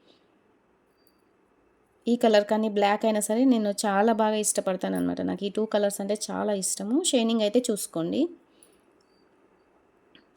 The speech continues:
ఇందులో అయితే, ఆ, స్టాక్ తక్కువ ఉందండి. ఎవరికైనా ఈ కలర్ కావాలి అనుకుంటే ఇలా స్క్రీన్‌షాట్ తీసి ఆర్డర్స్ అయితే ప్లేస్ చేసుకోండి. స్టార్టింగ్ సైజ్ అండి వన్ పాయింట్ ఫైవ్ అలా ఉంటుందండి. ఇది సైజ్ వచ్చేసి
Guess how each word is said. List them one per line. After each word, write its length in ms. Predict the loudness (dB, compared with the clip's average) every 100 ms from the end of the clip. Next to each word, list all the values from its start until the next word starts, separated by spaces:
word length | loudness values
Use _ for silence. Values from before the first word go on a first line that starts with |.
| 6
ఇందులో 220 | 8 8 6
అయితే, 180 | 4 2 2 0 -2
ఆ, 20 | -4
స్టాక్ 340 | -2 -2 0 -4
తక్కువ 300 | -2 0 0
ఉందండి. 380 | 0 -2 0 -2 -4 -6
ఎవరికైనా 340 | -4 0 0 0
ఈ 60 | 0
కలర్ 200 | 0 0 0
కావాలి 280 | 0 0 -2
అనుకుంటే 320 | -4 -6 -8 -4
ఇలా 120 | -2 -2
స్క్రీన్‌షాట్ 400 | 0 0 0 -2 -2
తీసి 160 | -2 0 0
ఆర్డర్స్ 260 | 0 0
అయితే 160 | 0 -2
ప్లేస్ 260 | -2 -2 -4
చేసుకోండి. 440 | -6 -8 -8 -4 -4 -6 -20 -20 -20 -6
స్టార్టింగ్ 540 | -2 2 4 4 2 2
సైజ్ 200 | 2 2
అండి 120 | 0
వన్ 200 | 0 -2 -2
పాయింట్ 220 | -2 0
ఫైవ్ 200 | 0 0 0
అలా 140 | 0 -4
ఉంటుందండి. 500 | -6 -6 -6 -6 -6 -6
ఇది 100 | -6 -2
సైజ్ 240 | -2 -2 -2
వచ్చేసి 300 | -4 -2